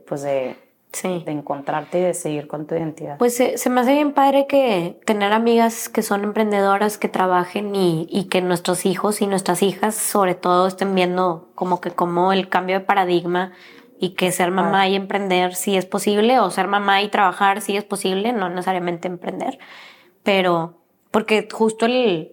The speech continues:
Speaker 2: la, la investigación de esta Claudia Goldín decía, ¿verdad? De cómo,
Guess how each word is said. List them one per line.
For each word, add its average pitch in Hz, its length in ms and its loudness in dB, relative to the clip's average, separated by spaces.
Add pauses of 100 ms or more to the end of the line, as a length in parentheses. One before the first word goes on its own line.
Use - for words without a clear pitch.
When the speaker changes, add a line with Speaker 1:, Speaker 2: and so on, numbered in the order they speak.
(140)
Speaker 2:
la, 202 180 2
la 185 220 2
investigación 185 680 -2
de 196 80 0
esta 202 320 -4
Claudia 196 320 0
Goldín 180 560 -2
decía, 196 420 2
¿verdad? 170 260 0
De 175 160 -2
cómo, 185 400 0